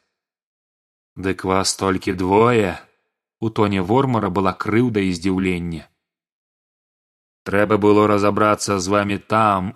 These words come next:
у пакоі, і далей збіраць каштоўнасці. Яны нам яшчэ спатрэбяцца, каб сабраць новае войска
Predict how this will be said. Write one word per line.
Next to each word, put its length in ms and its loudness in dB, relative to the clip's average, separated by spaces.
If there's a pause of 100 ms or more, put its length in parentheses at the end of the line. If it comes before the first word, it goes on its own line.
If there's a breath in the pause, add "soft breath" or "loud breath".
у 120 -2
пакоі, 680 -2 (720)
і 120 2
далей 460 2
збіраць 460 -4
каштоўнасці. 960 -6 (800)
Яны 400 -2
нам 240 0
яшчэ 400 -4
спатрэбяцца, 1040 -4
каб 180 -10
сабраць 540 -4
новае 480 -2
войска 560 -2